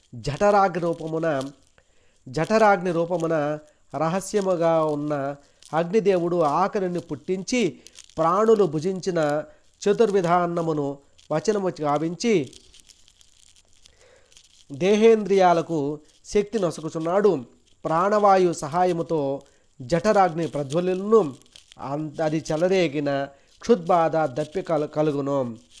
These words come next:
ఆ తాప-, తపము చల్లార్చవలనన్న అన్నము నీరు పుచ్చుకొని శాంతపరచవలేను.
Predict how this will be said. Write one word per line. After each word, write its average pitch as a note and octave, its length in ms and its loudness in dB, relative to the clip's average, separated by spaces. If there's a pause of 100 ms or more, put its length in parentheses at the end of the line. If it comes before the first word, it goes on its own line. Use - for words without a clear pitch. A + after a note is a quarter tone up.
(460)
ఆ D#3+ 260 4
తాప-, F3 420 -4 (400)
తపము D#3+ 600 -2 (380)
చల్లార్చవలనన్న E3+ 1300 0 (380)
అన్నము F3 420 -2
నీరు D#3+ 260 -2
పుచ్చుకొని D#3 640 -6
శాంతపరచవలేను. C3+ 1300 -6